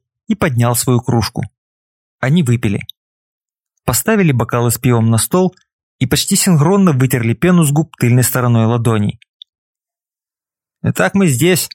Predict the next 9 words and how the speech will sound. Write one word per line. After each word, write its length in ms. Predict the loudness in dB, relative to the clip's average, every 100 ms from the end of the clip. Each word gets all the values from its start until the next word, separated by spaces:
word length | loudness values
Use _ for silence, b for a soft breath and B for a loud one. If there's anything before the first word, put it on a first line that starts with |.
| _
сказал 380 | -4 0 0 0
Воги. 360 | -2 -2 -4 -8 _ _ _ _
"Сидим 500 | -2 0 2 4 2
и 40 | 0
пьем, 340 | 0 0 0
как 180 | -2 -2
два 200 | 0 0
закадычных 580 | -2 -2 -2 0 0 2
друга". 340 | 0 -2 -6